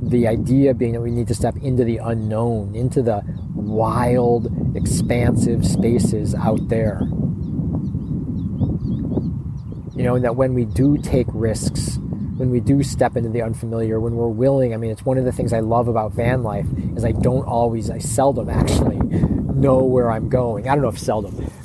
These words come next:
but a lot of times I don't know where I'm going or exactly what I'm doing. So I have to be, you know, it's kind of this emerging mystery. This morning I had this chance where I went to a park and did my morning practice, my yoga and my meditation, my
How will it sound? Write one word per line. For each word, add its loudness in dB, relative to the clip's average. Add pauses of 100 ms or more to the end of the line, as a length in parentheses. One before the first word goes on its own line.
but 2 (140)
a -2
lot 2
of 0
times 0
I 0
don't 0
know 2
where 2
I'm 0
going 2
or -2
exactly 2
what -2
I'm 0
doing. 2
So 2
I 2
have 2
to 2
be, 2
you -2
know, -2
it's 0
kind 2
of 0
this 2
emerging 2
mystery. 0
This -4
morning 0 (240)
I 2
had 2
this -2
chance 0
where 2
I 2 (280)
went 0
to 2
a 2
park 0
and -4
did 2
my 0
morning -2
practice, 0
my -4
yoga 2
and -2
my -6
meditation, -4
my -4